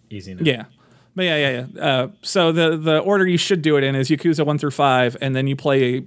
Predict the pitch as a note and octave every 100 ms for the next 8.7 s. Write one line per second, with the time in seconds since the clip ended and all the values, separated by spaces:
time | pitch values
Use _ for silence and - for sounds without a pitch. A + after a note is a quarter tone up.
0 | - C#3+ C3 B2 B2 B2 B2 A#2+ B2 B2
1 | - B2 - A2+ A2+ C#3 - - - -
2 | F3+ A#3 G3+ A#3+ A#3 A#3 G#3 F3+ F3+ F3+
3 | G#3+ D#3 B2+ C#3+ F#3+ A#2+ G#2 A2 G2 F#2+
4 | A2 A#2 E2 F#2 F#2+ G#2 A#2+ - - -
5 | - - - - - - - _ _ -
6 | - C3+ A#2 G2 B2+ C#3+ A#2 G#2+ C3 C#3
7 | C#3 C3+ B2 B2 A#2+ A2+ A2 - D3 C3
8 | B2 A2+ G#2 G2+ G2 F2+ D#2+